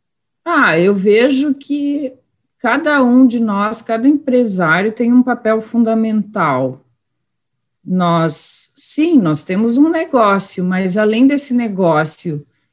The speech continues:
eu vejo que eu preciso cuidar das pessoas que trabalham aqui, das suas famílias, indiretamente,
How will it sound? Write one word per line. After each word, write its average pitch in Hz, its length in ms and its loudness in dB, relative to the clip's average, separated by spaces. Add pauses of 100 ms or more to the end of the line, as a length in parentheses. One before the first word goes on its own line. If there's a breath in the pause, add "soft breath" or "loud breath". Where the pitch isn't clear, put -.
eu 180 160 -2
vejo 196 480 0
que - 120 -6
eu 202 60 -2
preciso 196 640 -8
cuidar 190 520 -2
das 170 220 -6
pessoas 247 720 -2
que - 100 -20
trabalham 170 640 -2
aqui, 226 720 -4 (280 soft breath)
das 156 200 -10
suas 151 240 -10
famílias, 160 760 0
indiretamente, 151 1160 -2